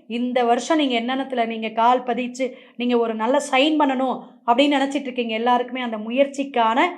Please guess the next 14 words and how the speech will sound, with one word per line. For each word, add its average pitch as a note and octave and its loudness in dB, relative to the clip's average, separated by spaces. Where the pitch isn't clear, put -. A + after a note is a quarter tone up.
பலாபலன், C4 2
முழு A#3+ -2
ஆதரவும் B3 2
குரு A#3+ 2
பகவான் A3+ 0
கொடுக்க A#3+ -2
காத்துக்கிட்டு A3+ 0
இருக்கார். G3 -2
பயப்பட B3+ 6
வேண்டாம், G#3 0
ஏன்னா A#3 2
சுபகிரகம் C#4+ 8
அல்லவா, A#3+ 4
உங்களோட D#4+ 12